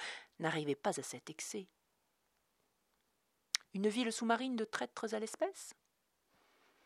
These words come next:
Elle secoua la tête pour se rappeler qu'elle ne croyait pas à ces sottises et, reprenant ses esprits,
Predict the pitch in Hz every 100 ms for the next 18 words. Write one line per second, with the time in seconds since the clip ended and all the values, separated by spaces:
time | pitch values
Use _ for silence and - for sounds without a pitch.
0 | _ - 151 - - 160 135 - 139 147
1 | - - 131 127 175 175 147 139 135 139
2 | 147 151 - 151 139 - 131 - - -
3 | 196 160 185 196 - - - - - 156
4 | - 180 214 139 123 - - 214